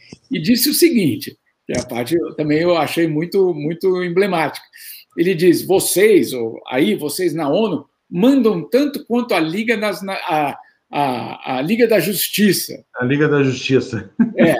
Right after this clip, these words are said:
Speaker 1: entendeu? Aquela, aquela, aquela brincadeira, aquele desenho animado, et cetera, né? Muito bem. O que talvez ele não saiba é que os tratados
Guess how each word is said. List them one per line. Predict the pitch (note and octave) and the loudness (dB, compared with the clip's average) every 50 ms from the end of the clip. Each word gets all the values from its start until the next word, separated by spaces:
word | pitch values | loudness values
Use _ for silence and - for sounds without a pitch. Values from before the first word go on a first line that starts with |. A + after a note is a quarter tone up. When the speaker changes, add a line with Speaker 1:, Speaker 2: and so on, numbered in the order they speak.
| - - - _ _ _ _ _ _ - F3+ F#3 | -2 -10 -18 _ _ _ _ _ _ -20 -14 -6
Speaker 1:
entendeu? | F#3 D#3+ D#3 D#3+ G#3 G#3+ F3+ F3 | -2 2 4 6 6 6 4 2
Aquela, | F3 F3 C#4+ D4 C4+ B3+ A#3+ | 0 0 0 0 0 0 -2
aquela, | A3+ - - C4 G#3+ E3+ A#2 - - | -2 0 0 2 2 0 -2 -4 -8
aquela | - - G3 F#3+ G3 E3+ | -10 -6 -2 -2 -2 0
brincadeira, | D#3 F3 F#3 E3+ F#3+ E3 - - E3 F3+ F3 D#3+ - C3 | 0 -2 -2 -2 -2 -2 2 4 6 6 6 6 2 0
aquele | A#2 - E3+ D#3+ D3+ | -2 -2 -2 -2 0
desenho | D3+ E3 D#3 - D#3+ E3+ D#3+ | 0 0 0 0 -2 -6 -6
animado, | D#3 D#3+ D3+ B2+ C3+ D#3+ D#3+ C#3+ C3 C3 C3 | -6 -6 -8 -6 -6 -6 -6 -8 -8 -8 -10
et | - | -8
cetera, | - - D3 B2+ A2 - - - B2 | -8 -6 -6 -6 -6 -8 -14 -10 -6
né? | D#3 G3+ G#3+ - - - - - - - - - - - - - - - | -4 -4 -4 -4 -8 -16 -18 -20 -20 -20 -20 -20 -20 -20 -18 -16 -10 -8
Muito | G4+ G4+ G4 F4+ G#3+ | -6 -2 -2 2 2
bem. | G#3+ G#3+ F#3 D3 - - - _ _ _ _ _ - | 4 2 2 0 -2 -4 -10 _ _ _ _ _ -6
O | - F#4 | -6 -6
que | - - G4+ | -4 -4 -6
talvez | - A4+ D#4+ A3 D#3+ E3+ B3+ C4+ A#3+ | -2 0 -2 0 0 0 -2 0 0
ele | B3+ A#3 G#3+ | 2 0 0
não | F#3+ F3+ D#3+ C3 | 0 0 -4 -4
saiba | A2+ - - - C3+ F3 G3+ G3 C#3+ A2+ G2 F#2 E2+ _ _ _ _ _ _ _ _ _ - | -4 -4 -4 -4 -2 -2 -2 -2 -4 -6 -10 -14 -16 _ _ _ _ _ _ _ _ _ -8
é | F#4+ | -6
que | E4+ - - D#4+ | -6 0 0 0
os | - - - - | 0 0 -6 -6
tratados | - D4+ B3 F#3+ - - - E3+ D#3+ C#3+ A#2+ - - F#2 E2 - - - - - _ | -6 -6 -6 -6 -8 -6 -4 -4 -4 -4 -6 -8 -12 -14 -14 -12 -14 -14 -14 -18 _